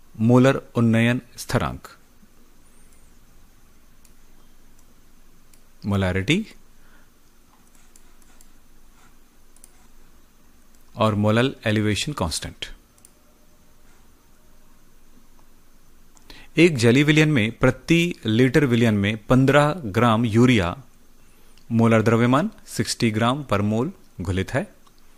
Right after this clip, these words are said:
इस विलयन का परासरण दाब जल में ग्लूकोज मोलर द्रव्यमान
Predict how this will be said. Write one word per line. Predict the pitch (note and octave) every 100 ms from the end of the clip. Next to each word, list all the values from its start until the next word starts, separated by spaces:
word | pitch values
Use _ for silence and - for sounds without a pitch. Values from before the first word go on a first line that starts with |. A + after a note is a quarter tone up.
| - - - - - E3+
इस | -
विलयन | D#3 D#3 D3+
का | C3
परासरण | B2+ A2+ A2 C3 C#3
दाब | G#2 G#2+
जल | G2 B2 C3+
में | D3+ A#2+
ग्लूकोज | A#2 G#2+ G#2+ B2+ - - - - - - - - - - - - A2+
मोलर | A#2 A#2+ B2 B2
द्रव्यमान | A2 G#2 A#2 A#2 B2